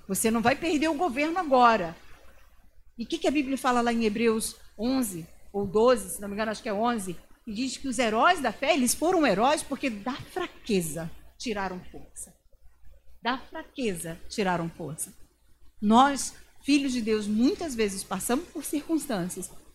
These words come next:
em que da fraqueza nós temos que tirar força pra poder nos manter de pé. E aí Davi, então, o que que ele faz diante daquilo? Opa! E é incrível, porque o choro dele transformou aquela vitória em tristeza.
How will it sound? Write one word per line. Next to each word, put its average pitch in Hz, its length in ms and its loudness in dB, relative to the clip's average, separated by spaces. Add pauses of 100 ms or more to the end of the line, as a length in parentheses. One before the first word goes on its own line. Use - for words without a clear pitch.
(120)
em 240 120 0
que 254 140 0
da 240 140 2
fraqueza 208 520 -4
nós 196 200 -6
temos 202 200 -6
que 208 120 -8
tirar 185 240 -4
força 185 360 -4
pra 190 140 -8
poder 190 300 -2
nos 185 160 -2
manter 185 360 -2
de 175 120 -10
pé. 147 280 -12 (520)
E 226 100 2
aí 240 180 4
Davi, 262 300 4
então, 269 160 0
o 254 40 -4
que 262 100 -4
que 262 80 -4
ele 240 100 -4
faz 294 400 0
diante 254 260 -6
daquilo? 240 360 2
Opa! 440 340 8 (880)
E 240 140 2
é 262 60 6
incrível, 349 560 -2
porque 269 360 -2
o 277 140 -4
choro 403 640 4
dele 220 320 0
transformou 202 680 -2
aquela 202 340 -6
vitória 185 500 -4
em 170 100 -6
tristeza. 156 580 -8